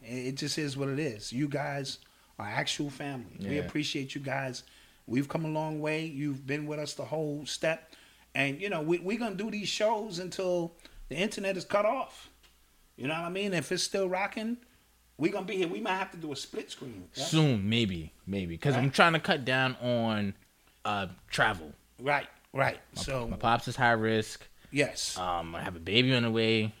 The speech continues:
Speaker 1: Absolutely.
Speaker 2: High risk. I'm not trying to just, you know, I'm trying to just cut down
Speaker 1: Absolutely.
Speaker 2: on the travel. You know what I'm saying? I'm trying to make sure everybody's healthy.
Speaker 1: Right. So we may do a split screen joint.
Speaker 2: It's not gonna be the same, but whatever.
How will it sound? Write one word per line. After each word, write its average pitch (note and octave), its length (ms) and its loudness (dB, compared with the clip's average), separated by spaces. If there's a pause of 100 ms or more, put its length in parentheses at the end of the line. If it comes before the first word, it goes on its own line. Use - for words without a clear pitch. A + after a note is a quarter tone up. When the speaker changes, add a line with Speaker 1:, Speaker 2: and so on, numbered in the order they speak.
(300)
Speaker 1:
Absolutely. C#3+ 560 -2
Speaker 2:
High G#2+ 140 4
risk. A2+ 600 2
I'm G2 120 -6
not G#2+ 280 -6
trying A#2 280 -2
to A2 120 0
just, G#2 440 -4
you C3+ 160 2
know, A2 120 4
I'm G2 120 -2
trying A2+ 240 -2
to A2 60 -2
just G#2 180 -4
cut A#2+ 240 6
down G#2+ 240 4
Speaker 1:
Absolutely. A2+ 180 -4 (300)
Speaker 2:
on A#2 180 6
the G#2+ 80 4
travel. F2+ 640 2
You F#2+ 160 -2
know - 20 0
what G2 80 0
I'm F#2+ 60 -2
saying? G#2 360 0
I'm F#2+ 140 0
trying G#2 320 0
to F#2+ 60 -2
make G2+ 160 -2
sure G2+ 160 -6
everybody's F#2+ 440 -4
healthy. E2 460 -10 (140)
Speaker 1:
Right. B2+ 340 2
So B2+ 180 -4
we B2 200 0
may C3+ 220 0
do B2 220 -2
a A2+ 60 -4
split C3 300 -6
screen B2+ 340 -8
joint. B2 320 -12 (140)
Speaker 2:
It's A2+ 100 -4
not D#3+ 160 4
gonna D#3 100 2
be C#3+ 60 0
the G#2+ 80 -4
same, D#3+ 480 -2
but G#2 160 2
whatever. G2 300 2